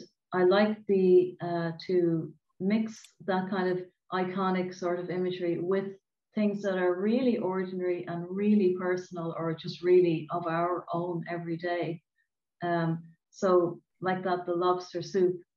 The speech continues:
um, that's just from an experience I had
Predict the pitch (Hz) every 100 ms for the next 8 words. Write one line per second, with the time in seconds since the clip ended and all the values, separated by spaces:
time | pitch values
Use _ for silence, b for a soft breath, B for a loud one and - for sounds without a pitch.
0 | _ _ _ _ 185 170 170 165 165 -
1 | - 208 208 - - 180 - 180 175 160
2 | - _ 180 180 - 190 180 170 170 185
3 | 185 185 165